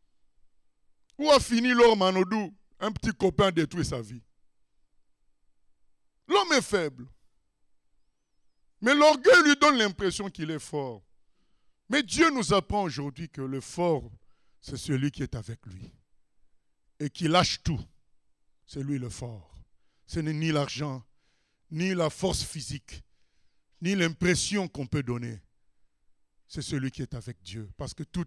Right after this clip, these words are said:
est dans, dans, dans les mains de Dieu. C'est lui qui gère tout. Le règne lui appartient. Petit troupeau, votre Dieu a choisi de vous donner maintenant ce règne-là.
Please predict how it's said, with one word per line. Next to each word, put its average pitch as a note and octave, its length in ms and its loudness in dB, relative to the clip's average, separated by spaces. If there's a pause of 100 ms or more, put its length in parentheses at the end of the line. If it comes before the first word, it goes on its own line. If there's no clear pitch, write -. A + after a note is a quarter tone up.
(100)
est C#3+ 40 -2
dans, C#3 180 -4
dans, C#3 180 -8
dans C3+ 120 -8
les C3+ 80 -4
mains C#3 160 -4
de A#2+ 120 -10
Dieu. A#2 320 -16 (560)
C'est E3+ 160 -2
lui D3+ 120 -4
qui - 140 -12
gère - 300 -6
tout. A2 200 -14 (760)
Le E3+ 200 2
règne E3 420 0
lui B2+ 180 -8
appartient. A#2 500 -14 (1080)
Petit D3+ 300 -4
troupeau, D3 460 -2 (180)
votre D#3 320 -4
Dieu D3 220 -4
a D3 60 0
choisi C3 340 -8
de C#3 80 -6
vous B2 180 -8
donner D3+ 280 0
maintenant C#3+ 260 -6
ce - 120 -8
règne-là. A#2+ 640 -10